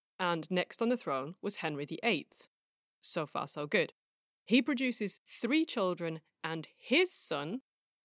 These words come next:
Edward the sixth, takes the throne at nine years old.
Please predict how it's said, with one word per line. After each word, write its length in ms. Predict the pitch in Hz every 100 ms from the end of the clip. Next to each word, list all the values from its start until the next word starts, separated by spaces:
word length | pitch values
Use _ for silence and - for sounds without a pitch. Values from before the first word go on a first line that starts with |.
| -
Edward 300 | 202 180 175
the 60 | 160
sixth, 580 | - 339 - - - _ _ _ _ _ -
takes 340 | - 262 -
the 100 | 320
throne 380 | - 185 165 160
at 160 | 208 -
nine 360 | 180 170 151 147
years 260 | 143 -
old. 440 | 220 165 147 -